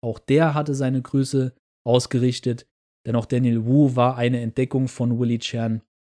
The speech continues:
Und interessant bei diesem Vorfall, ja, Vorfall war es nicht, aber Maggie Cheung kam als eine der letzten spätabends an. Die flog aus Kanada an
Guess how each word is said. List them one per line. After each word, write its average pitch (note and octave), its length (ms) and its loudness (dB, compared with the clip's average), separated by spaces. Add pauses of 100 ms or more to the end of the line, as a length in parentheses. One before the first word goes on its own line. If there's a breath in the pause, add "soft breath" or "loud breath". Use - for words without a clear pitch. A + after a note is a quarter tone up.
(840 loud breath)
Und A#2 800 0
interessant C#3+ 640 0
bei C3+ 240 0
diesem C#3 680 0 (1400)
Vorfall, B2 760 -2
ja, G#2+ 280 -2
Vorfall A#2+ 400 -2
war A2 80 -4
es A2 120 -6
nicht, C3 220 -2
aber A2 280 -4 (100)
Maggie C#3 320 4
Cheung F3 520 2 (360)
kam C3 340 0
als B2+ 200 -6
eine B2+ 240 0
der B2 140 0
letzten C#3 380 -2
spätabends B2 760 -2
an. E3+ 400 0 (520)
Die C3 360 2 (100)
flog C3+ 380 0
aus A2 220 -2
Kanada C#3+ 400 2
an C3 460 0